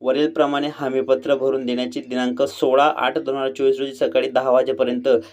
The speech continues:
आस्थापना शाखा पोलीस अधीक्षक कार्यालय पुणे ग्रामीण येथे न चुकता हजर राहावे. आर्थिक दुर्बल ईडब्ल्यूएस या प्रवर्गातून आवेदन अर्ज सादर केलेला मराठा समाजाचे उमेदवार हमीपत्र भरून देण्यासाठी हजर न राहिल्यास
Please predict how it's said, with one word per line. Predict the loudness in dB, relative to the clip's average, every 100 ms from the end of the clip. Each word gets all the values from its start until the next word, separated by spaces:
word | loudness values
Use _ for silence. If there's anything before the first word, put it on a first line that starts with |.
| _ _
आस्थापना | -8 -6 0 0 0 -2
शाखा | 0 0 0
पोलीस | 0 0 0 -2 2
अधीक्षक | 2 2 -2 -2
कार्यालय | 2 2 2 0
पुणे | 0 -2 2
ग्रामीण | 2 2 -2
येथे | -4 -6
न | -6
चुकता | -8 0 4
हजर | 4 4
राहावे. | 2 2 -2 -6 _ _ _ _ -8
आर्थिक | -6 0 2 4
दुर्बल | 4 2 2 2 2
ईडब्ल्यूएस | 0 2 2 2 2
या | 0
प्रवर्गातून | 2 0 2 0 0
आवेदन | -2 -2 -2 -4
अर्ज | -4 -4 -4 -8 -8 _ _ _ _ -6
सादर | -2 -2
केलेला | -2 -2 0 0
मराठा | 0 0 2 0
समाजाचे | -2 -4 -2 -2 -2
उमेदवार | -4 2 2
हमीपत्र | 2 0 -6 -2 -2 0
भरून | 0 0 -6 -6 -12
देण्यासाठी | -4 0 0 2 0 0
हजर | -2 0 0
न | 0
राहिल्यास | 4 4 4 0